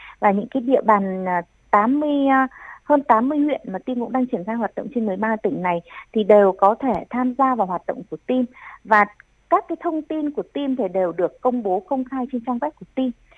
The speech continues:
À, mỗi một cái đơn vị thì team cũng sẽ có những cái địa chỉ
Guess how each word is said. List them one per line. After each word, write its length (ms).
À, 100
mỗi 160
một 220
cái 80
đơn 260
vị 280
thì 320
team 240
cũng 160
sẽ 160
có 140
những 100
cái 120
địa 160
chỉ 60